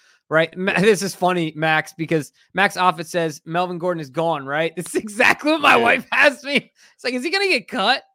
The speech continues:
Speaker 2: I mean, how much better is that Dalvin Cook signing looking right now,
Speaker 1: Yeah.
Speaker 2: honestly?
Speaker 1: Yeah, he only let it fall once, right?
Speaker 2: Yeah, but at this,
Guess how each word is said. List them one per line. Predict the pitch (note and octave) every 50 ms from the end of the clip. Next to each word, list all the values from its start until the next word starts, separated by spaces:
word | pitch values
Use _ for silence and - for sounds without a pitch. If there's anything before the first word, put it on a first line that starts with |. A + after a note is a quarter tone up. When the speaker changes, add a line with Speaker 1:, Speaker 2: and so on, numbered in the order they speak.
| _ _ _ _ _ _ -
Speaker 2:
I | -
mean, | D#3+ E3 C#3+
how | D#3+ G#3
much | A#3+ C4+ A#3+ - -
better | D#3+ D#3+ E3+ F3 F3 E3+
is | D3+ C3
that | C#3+ D3 C#3 A#2+
Dalvin | C#3 C3+ C#3 C#3 C3+ C3 A#2+ A2
Cook | - C#3+ C#3 B2+
signing | - - B2+ A2 G#2 G2 G2 F#2 F#2+
looking | G2+ G2+ - - G2 F#2 F2
right | F2+ G2 G2 F3
now, | F3+
Speaker 1:
Yeah. | F3+ F3 F3 E3+ E3 E3 D#3+ D#3+ D#3 D#3 D3
Speaker 2:
honestly? | C#3+ C3+ - - _ _ _ _ _ _ _ _ _ _ _ _ _ _ _ _
Speaker 1:
Yeah, | - E3+ F3+
he | F#3 B3 D#4
only | F4+ F#4 F#4 F4
let | D4+ C#4 C4+ B3+
it | A#3+ F#3
fall | - A#3+ A#3 A3+ G#3+ F3+
once, | E3+ F3+ F3+ D#3+ B2+ - -
right? | C#3+ C#3+ D3 D#3+ E3 - _ _ _ _ _ _ _ _ _ _ _ -
Speaker 2:
Yeah, | G#3 A#3 A3
but | E3+ F3 E3
at | D3+ D#3+
this, | E3+ D#3+ -